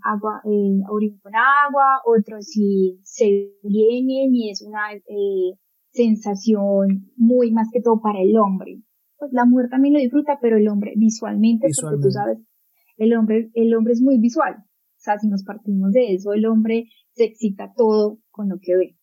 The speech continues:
Speaker 2: Correcto.
Speaker 1: En cambio, la mujer todo como con lo que escucha.
Speaker 2: Correcto.
Speaker 1: Entonces, mira, mira la gran diferencia, porque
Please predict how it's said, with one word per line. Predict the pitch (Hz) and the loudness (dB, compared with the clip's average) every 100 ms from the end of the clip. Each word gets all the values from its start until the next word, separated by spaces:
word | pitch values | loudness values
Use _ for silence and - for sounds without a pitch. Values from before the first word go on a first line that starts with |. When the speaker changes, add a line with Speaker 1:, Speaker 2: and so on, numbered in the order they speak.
| _ _ _ | _ _ _
Speaker 2:
Correcto. | 147 131 _ _ _ _ _ | -20 -20 _ _ _ _ _
Speaker 1:
En | 277 262 | 0 0
cambio, | 285 269 240 | 2 2 2
la | 294 311 | 2 2
mujer | 330 311 294 294 - | 2 2 2 -6 -2
todo | 226 202 214 | 0 2 0
como | 220 247 214 | 0 -2 -2
con | 208 190 | -4 -8
lo | |
que | 190 | -8
escucha. | 180 339 - - _ _ _ _ _ _ _ _ _ _ | 0 0 0 -18 _ _ _ _ _ _ _ _ _ _
Speaker 2:
Correcto. | - | 0
Speaker 1:
Entonces, | 240 262 | 2 4
mira, | 262 262 254 | 4 2 4
mira | 247 254 240 247 | 4 4 2 2
la | 262 | 0
gran | 240 208 | 0 0
diferencia, | 233 240 269 214 202 - | 0 0 -2 -2 -8 -10
porque | 202 - 185 | -20 -4 -4